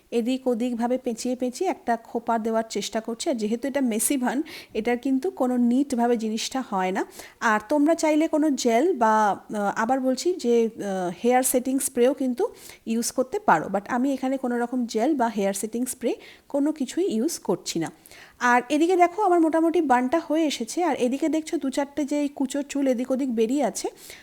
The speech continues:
তো সেটা কিছুই নয়। একবার বানটা হয়ে গেলে তো, আহ, কাঁটার সাহায্যে এই এদিক ওদিক থেকে বেরিয়ে যাওয়া চুলগুলোকে নিয়ে সুন্দর করে সেট করে দিলেই কিন্তু একদম আমার, আহ, হেয়ার ডু রেডি হয়ে যাচ্ছে, বা মেসি বান একদম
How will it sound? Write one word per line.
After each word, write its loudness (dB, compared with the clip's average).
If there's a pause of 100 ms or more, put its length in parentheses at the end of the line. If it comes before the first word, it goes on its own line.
তো -4
সেটা -2
কিছুই -2
নয়। 2 (360)
একবার 0
বানটা 0
হয়ে 2
গেলে 2 (380)
তো, 4
আহ, 0 (120)
কাঁটার 0
সাহায্যে -2
এই 0
এদিক -2
ওদিক 0
থেকে -2
বেরিয়ে 0
যাওয়া 0
চুলগুলোকে -2
নিয়ে -2 (360)
সুন্দর -2
করে -4 (140)
সেট 0
করে 2
দিলেই -2
কিন্তু -2
একদম -4 (420)
আমার, -2
আহ, -2 (100)
হেয়ার 2
ডু 0
রেডি 0
হয়ে -4
যাচ্ছে, -10
বা -6 (140)
মেসি -2
বান 0
একদম -4